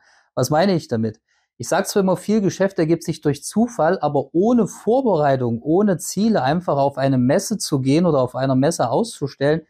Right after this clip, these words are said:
macht natürlich wenig Sinn. Deswegen nutzt die Terminvereinbarung. Das könnt ihr als Messeaussteller machen,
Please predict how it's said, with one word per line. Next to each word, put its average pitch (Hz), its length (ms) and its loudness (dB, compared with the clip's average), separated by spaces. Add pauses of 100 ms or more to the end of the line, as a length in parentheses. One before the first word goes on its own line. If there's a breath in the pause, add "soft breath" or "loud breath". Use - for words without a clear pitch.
(280 soft breath)
macht 143 260 -2
natürlich 160 520 0 (220)
wenig 165 560 2
Sinn. 175 280 2
Deswegen 175 600 2 (300 soft breath)
nutzt - 580 0 (400)
die 170 240 0
Terminvereinbarung. 120 1040 2
Das 123 180 -2
könnt 214 220 4
ihr 185 80 2
als 156 200 -2
Messeaussteller 165 840 0
machen, 220 480 0